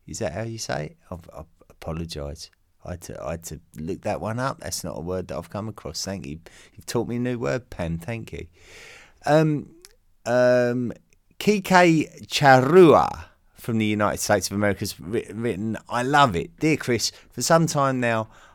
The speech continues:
I wanted to rate your podcast and give you thanks for such an enthusiastic and informative podcast about our history. I'm from Uruguay, n-, living now in Florida, U S. I can't wait to,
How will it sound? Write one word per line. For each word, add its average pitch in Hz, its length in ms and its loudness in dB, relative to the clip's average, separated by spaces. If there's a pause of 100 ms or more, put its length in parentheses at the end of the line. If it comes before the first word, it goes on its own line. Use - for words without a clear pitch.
I - 100 -2
wanted 127 480 0
to 113 120 -6
rate 131 300 2
your 123 100 -4
podcast 104 600 -2 (120)
and 107 220 -4
give 113 160 -4
you 117 140 -4
thanks 120 340 -4
for 107 140 -8
such - 280 -4
an 110 60 -6
enthusiastic 110 800 0
and 101 120 -4
informative 107 640 -4
podcast 104 560 -4
about 104 440 -4 (420)
our 92 180 2
history. 95 640 -2
I'm 107 180 -2
from 107 320 -6 (240)
Uruguay, 127 680 2 (380)
n-, 127 360 -2
living 147 340 2
now 147 200 4
in 135 100 0
Florida, 147 420 2
U 107 240 0
S. 92 180 -2
I 101 40 -4
can't 117 280 2
wait 98 280 -4
to, 98 280 -4